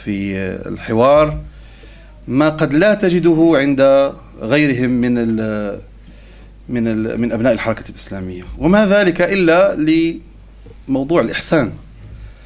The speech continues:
الإحسان هو الخلق، هو الأخلاق الرفيعة التي يتربى عليها المرء. ولذلك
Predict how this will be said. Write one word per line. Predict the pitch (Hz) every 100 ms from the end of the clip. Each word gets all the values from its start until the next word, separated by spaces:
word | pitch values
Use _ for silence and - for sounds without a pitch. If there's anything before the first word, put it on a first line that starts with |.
| - - - -
الإحسان | - - 175 175
هو | 143 139
الخلق، | 120 - 190 139 - - - - - - - - - - -
هو | 127 131 131 127 -
الأخلاق | - - 151 156
الرفيعة | 123 120 - 175 139 131 151 - - - - - - 123
التي | 135 143 147 147 147 147 - - - - 143
يتربى | 131 143 185 156 147
عليها | 139 127 127 110
المرء. | 107 107
ولذلك | 117 135 175 196 170 175